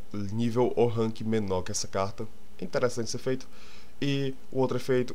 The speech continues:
é, se um, se, se enquanto ele tiver, tiver nível sete ou maior, seu oponente não pode descartar cartas ou enviar cartas da mão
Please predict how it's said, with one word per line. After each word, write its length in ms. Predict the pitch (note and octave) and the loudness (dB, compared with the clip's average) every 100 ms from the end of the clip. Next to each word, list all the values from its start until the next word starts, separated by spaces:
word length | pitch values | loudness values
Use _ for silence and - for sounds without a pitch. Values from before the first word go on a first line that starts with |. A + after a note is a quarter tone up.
| - | 0
é, 180 | A2+ G#2+ | 2 2
se 180 | - B2 | 2 2
um, 360 | A#2 A2 G#2 - | 0 0 -2 -2
se, 300 | - C#3+ C#3 | 0 0 0
se 240 | - - C#3 | -2 -2 0
enquanto 400 | C#3+ E3+ G#3 E3+ | 4 6 8 6
ele 120 | D3+ | 4
tiver, 200 | D3 C3+ - - | 0 -2 -2 -2
tiver 300 | - B2 A2+ | 2 4 4
nível 240 | A2+ A#2 | 4 2
sete 360 | - A#2 G#2+ - | 4 4 4 4
ou 80 | B2 | 4
maior, 340 | C#3+ B2 A#2 B2 - - - | 6 6 6 4 -4 -4 -2
seu 120 | C3 | -2
oponente 280 | A#2+ A#2+ A2+ | 0 0 0
não 120 | B2 | 2
pode 160 | B2 A#2+ | 2 2
descartar 340 | - C3 C3 | 0 -2 -2
cartas 480 | B2 A2 A2 A#2+ G#2+ | 0 2 2 2 0
ou 60 | |
enviar 240 | A2+ G#2+ G#2 | 0 0 2
cartas 320 | G#2 F#2+ G2+ | 0 0 0
da 100 | G#2+ | 0
mão 420 | G#2 G2 F#2+ G2 | 0 0 0 0